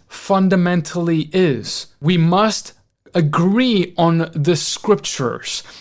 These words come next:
that the Bible is the truth, that it is God's word. If we cannot agree on what truth is, how can we agree on anything else?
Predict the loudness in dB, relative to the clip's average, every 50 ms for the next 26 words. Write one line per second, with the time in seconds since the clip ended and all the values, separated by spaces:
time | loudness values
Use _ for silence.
0 | -4 0 0 0 0 0 -4 -4 -2 0 2 2 2 2 2 2 2 4 4 2
1 | 2 4 4 4 4 4 2 0 -6 -20 _ _ _ 4 6 6 6 6 4 2
2 | 0 -4 -6 -4 -2 0 0 0 0 0 -2 -8 -8 -4 0 2 4 4 2 2
3 | 0 -6 -12 -16 -18 -8 -2 0 0 2 0 0 -2 0 2 2 4 2 2 0
4 | 0 0 2 2 2 0 0 0 0 0 0 0 2 0 0 0 0 -2 -2 -2
5 | -2 0 2 2 2 2 2 4 4 4 4 2 0 0 0 0 0 0 -2 -2
6 | -4 -8 -8 -4 -2 -2 -2 -2 -2 -6 -6 -2 0 0 0 2 0 0 -2 -2
7 | -6 -8 -12 -14 _ _ _ _ _ _ _ _ -20 -20 -20 -14 -6 -2 2 4
8 | 4 4 4 2 2 2 2 2 2 2 2 4 4 4 2 2 2 2 2 2
9 | 0 -2 -2 -2 0 0 0 0 -2 -2 -2 -2 -2 -2 -2 0 2 2 2 2
10 | 0 -2 -6 -8 -10 -10 -12 -14